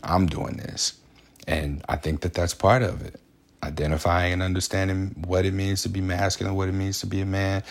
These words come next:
for me. And I encourage y'all to do this too. And if you wanna go on this journey as well,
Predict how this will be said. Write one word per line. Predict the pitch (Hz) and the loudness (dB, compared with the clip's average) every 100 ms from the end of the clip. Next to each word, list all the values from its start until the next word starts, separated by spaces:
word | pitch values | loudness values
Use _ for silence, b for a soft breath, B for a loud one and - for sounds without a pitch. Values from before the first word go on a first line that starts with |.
| B B B | B B B
for | - - - 92 92 85 - | -12 -2 0 0 -2 -6 -10
me. | 78 80 - - - - _ _ _ B B B B - | -6 -4 -4 -6 -12 -20 _ _ _ B B B B -4
And | 85 | 0
I | 82 | 0
encourage | 78 - 98 95 82 | -2 0 4 4 2
y'all | 82 78 | -2 -2
to | |
do | 78 78 | -4 -4
this | - - | -2 -2
too. | - 78 | 0 -2
And | 80 | -2
if | 82 | -2
you | 90 | -2
wanna | 95 101 | 0 0
go | 95 | 0
on | 98 95 | 0 0
this | 98 92 | -2 0
journey | 98 101 98 | 0 2 2
as | 98 95 | 0 0
well, | 104 104 104 | 2 4 2